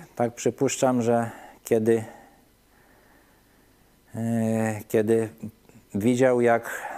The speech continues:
jak pszczoły pracują, to, to musiał być, że tak powiem, miód na jego serce.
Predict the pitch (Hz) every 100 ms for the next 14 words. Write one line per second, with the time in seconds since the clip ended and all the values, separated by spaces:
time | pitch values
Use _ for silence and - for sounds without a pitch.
0 | - - 113 113 - - - 123 123 117
1 | 113 120 113 - 123 123 123 123 117 123
2 | 117 113 - - - 117 117 120 113 113
3 | 113 - - - 113 113 113 - 117 -
4 | 120 120 113 110 120 120 - 113 117 110
5 | 117 107 113 101 - 107